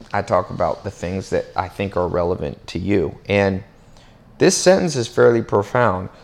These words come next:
"The reason we are here is to get stuff done." You know,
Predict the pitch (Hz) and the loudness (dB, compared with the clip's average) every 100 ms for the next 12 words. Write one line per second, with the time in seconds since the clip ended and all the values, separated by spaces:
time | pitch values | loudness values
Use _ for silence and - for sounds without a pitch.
0 | - - 113 107 135 202 208 214 202 202 | -6 0 2 4 2 2 2 2 4 8
1 | 196 170 139 120 117 101 95 - 98 - | 8 6 4 4 2 -2 -4 2 2 0
2 | - 113 107 - 101 92 104 - 110 113 | 0 2 2 2 0 0 -4 -6 -4 2
3 | 113 101 | 6 6